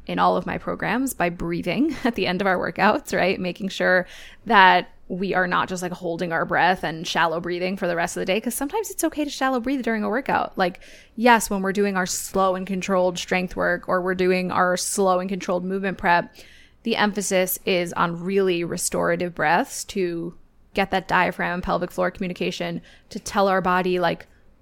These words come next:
"Calm down, we're about to build something here," get us into a good nervous system state to start training. But then if you're doing an E mom of single arm swings every minute on the minute, five to ten swings, like,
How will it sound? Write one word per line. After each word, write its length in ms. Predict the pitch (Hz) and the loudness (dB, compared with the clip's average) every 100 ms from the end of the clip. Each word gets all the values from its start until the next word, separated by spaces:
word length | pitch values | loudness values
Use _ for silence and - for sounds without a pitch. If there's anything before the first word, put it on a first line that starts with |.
| - | -14
"Calm 280 | - 190 180 | 0 2 4
down, 300 | 185 175 175 | 6 6 6
we're 120 | 175 | 2
about 260 | 175 170 160 | 4 4 2
to 60 | 175 | 0
build 260 | 185 185 | 0 0
something 360 | - 185 180 175 | 0 -2 -2 -4
here," 340 | 180 175 175 | -2 0 2
get 160 | 175 180 | 2 2
us 120 | 175 | 0
into 200 | 180 190 | -2 -2
a 40 | 175 | -4
good 360 | 175 180 185 | 0 0 0
nervous 320 | 175 175 180 | -2 -4 -4
system 260 | 185 - 185 | -6 -6 -6
state 320 | - 180 175 | -2 -2 -2
to 120 | - 190 | -6 -10
start 420 | - 185 - - | -4 -2 -2 -4
training. 480 | - 226 254 294 381 - - - - _ - - _ | -6 -2 -2 -2 -6 -14 -20 -20 -20 _ -20 -20 _
But 160 | - - | -4 0
then 400 | 262 294 294 277 _ _ - | 2 2 -2 -4 _ _ -2
if 120 | 226 | 0
you're 180 | 208 277 | 2 2
doing 520 | 294 311 311 294 285 262 - - - - | 2 2 4 4 2 -2 -14 -20 -8 -2
an 160 | 220 - | 0 2
E 140 | 254 | 4
mom 480 | 262 185 180 196 247 - | 4 4 2 0 0 2
of 160 | 247 | 2
single 320 | - - 269 240 | 2 2 4 4
arm 200 | 226 269 | 4 2
swings 560 | - 262 214 190 196 | 2 4 4 0 0
every 240 | 202 208 240 | 2 2 4
minute 240 | 240 247 | 4 4
on 120 | 233 | 2
the 60 | 214 | 2
minute, 520 | 208 233 190 185 - - - - - - | 2 2 2 2 -2 -10 -20 -20 -20 -20
five 360 | - 196 190 220 | 2 6 8 6
to 100 | 220 | 0
ten 260 | - 214 | -2 -2
swings, 640 | 208 - 233 202 180 180 - | -2 0 0 0 -2 -6 -4
like, 260 | 202 190 | -4 -4